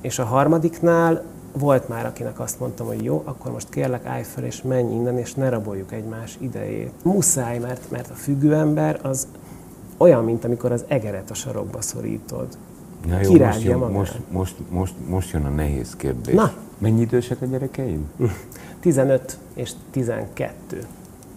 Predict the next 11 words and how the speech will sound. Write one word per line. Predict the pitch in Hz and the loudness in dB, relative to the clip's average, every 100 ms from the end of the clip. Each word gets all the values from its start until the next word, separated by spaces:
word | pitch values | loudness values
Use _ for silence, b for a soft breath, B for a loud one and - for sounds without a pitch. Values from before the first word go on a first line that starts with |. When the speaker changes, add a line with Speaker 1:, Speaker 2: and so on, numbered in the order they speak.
| - - - | -20 -20 -8
Speaker 2:
Félted | 65 65 69 95 104 151 | -4 -2 -2 -4 -4 -6
őket | 143 - 95 | -8 -8 -8
ettől? | - 123 - - - - - - 117 | -8 -10 -12 -16 -14 -14 -12 -4 -4
Speaker 1:
Nem. | 113 113 - - - - | -4 -8 -12 -18 -18 -10
Speaker 2:
Nem. | 131 67 65 65 - | -6 -4 -4 -6 -2
Speaker 1:
A, | 135 135 131 135 - - - - - | 2 2 0 -4 -14 -18 -18 -16 -2
beszéltem | 135 156 170 139 135 | 2 6 6 6 4
az | 127 | 4
előbb | 127 120 113 | 4 2 2
a | |
motivációról. | 113 110 123 - - - 127 127 64 - 139 | -2 -4 -4 -4 -4 -6 -8 -6 -8 -8 -10